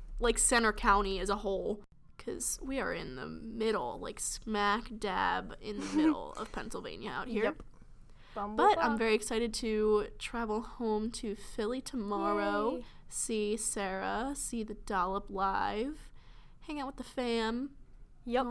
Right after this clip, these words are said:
Speaker 1: all that good stuff. And then we will be back in two weeks with our part two of this little college series all about Penn State crimes. So yeah, uh, go Owls. <laughs>
Speaker 2: Yeah, go Owls.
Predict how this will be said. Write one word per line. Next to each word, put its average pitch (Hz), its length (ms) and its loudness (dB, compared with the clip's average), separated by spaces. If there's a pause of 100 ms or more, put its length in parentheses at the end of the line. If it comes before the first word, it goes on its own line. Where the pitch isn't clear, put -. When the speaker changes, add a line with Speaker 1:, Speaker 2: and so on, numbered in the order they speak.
Speaker 1:
all 247 60 -2
that - 80 -8
good 247 140 -6
stuff. - 440 -4
And 233 120 0
then 220 480 2
we 233 140 -2
will 226 100 0
be 220 120 -6
back 214 300 -2
in 208 240 -4
two 294 160 -4
weeks 247 340 -6 (320)
with 202 240 -4 (100)
our 202 320 2
part 226 380 -2
two 226 240 2
of 214 80 0
this 220 160 0
little 214 140 0
college 208 340 -2
series 214 500 0
all 214 180 0
about 208 460 -2
Penn 240 300 -6
State 339 340 -6
crimes. 208 640 -4 (320)
So - 180 -6
yeah, 320 440 2
uh, 220 260 2
go 226 300 2
Owls. 233 600 2
<laughs> - 840 -6
Speaker 2:
Yeah, 240 480 6
go 220 220 4
Owls. 196 540 4